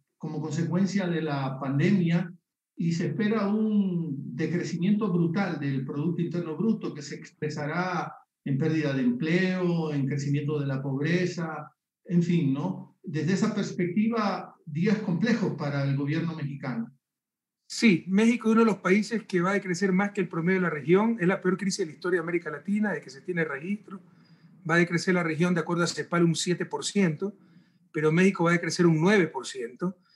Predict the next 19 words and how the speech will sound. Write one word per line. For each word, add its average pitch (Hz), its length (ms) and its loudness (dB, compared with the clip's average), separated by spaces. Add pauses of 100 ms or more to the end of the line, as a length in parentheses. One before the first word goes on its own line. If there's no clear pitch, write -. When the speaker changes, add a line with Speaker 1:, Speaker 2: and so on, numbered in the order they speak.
(360)
Speaker 2:
Y 175 140 4
eso 202 140 6
me 220 100 8
preocupa 180 340 2
mucho, 220 320 6
porque 143 240 -4
amlo 180 220 4
es 180 40 6
un 175 60 6
gran 190 260 2
presidente, 170 720 0 (520)
pero 160 340 2
cuando 160 260 0
se 160 140 0
decrece 185 360 2
nueve 196 200 6
por 160 200 -6
ciento, 170 460 0
cuando 143 460 -10